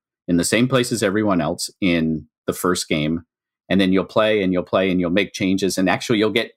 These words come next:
you'll open things like a little, little birthday presents, like after game three or something, you're like, "Oh, by the way, you just got a new briefing from headquarters, open box two," and box two will have new cards and new rules and twists and turns. And the idea is to feel like you're living out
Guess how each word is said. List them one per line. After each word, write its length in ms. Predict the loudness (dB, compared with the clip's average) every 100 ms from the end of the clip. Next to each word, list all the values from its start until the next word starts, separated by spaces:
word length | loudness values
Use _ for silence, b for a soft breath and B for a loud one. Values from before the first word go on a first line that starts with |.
| _
you'll 200 | 0 2
open 340 | 0 0 -2 -2
things 320 | -2 -4 -6
like 140 | -4
a 60 | -2
little, 260 | 0 -2 -2
little 360 | 0 0 -2 _ _ _
birthday 320 | 0 2 -2
presents, 480 | 0 -4 -4 -8 -4
like 160 | -2 0
after 340 | 0 0 -2
game 320 | 0 0 -2
three 320 | -2 0 2
or 80 | 0
something, 280 | 0 -2 0
you're 40 | 0
like, 200 | 0 0
"Oh, 180 | 2 2
by 200 | 2 2
the 100 | 2
way, 240 | 2 2
you 160 | 0 0
just 200 | 0 0
got 100 | 0
a 60 |
new 160 | 2 0
briefing 400 | 0 0 0 -2
from 160 | 0 0
headquarters, 640 | 0 0 0 0 -2 -4 B B _ 0
open 300 | 2 0 2
box 320 | 0 0 -2
two," 220 | 0 2
and 100 | 2
box 240 | 0 -2
two 120 | -2 -2
will 100 | 0
have 180 | -2
new 160 | 2 0
cards 460 | 2 0 2 0 0
and 100 | 0
new 140 | 0
rules 480 | 2 2 2 0 -2
and 220 | -4 -4 B B B B
twists 320 | -2 0 0 0
and 160 | 0
turns. 480 | 0 0 2 0 -2 -10 _ _ -2
And 120 | 2
the 100 | 2
idea 300 | 2 2 2
is 140 | 0 -2
to 80 | -6
feel 260 | 0 2
like 220 | 4 2 0
you're 120 | 2
living 360 | 2 2 2
out 300 | 2 2 0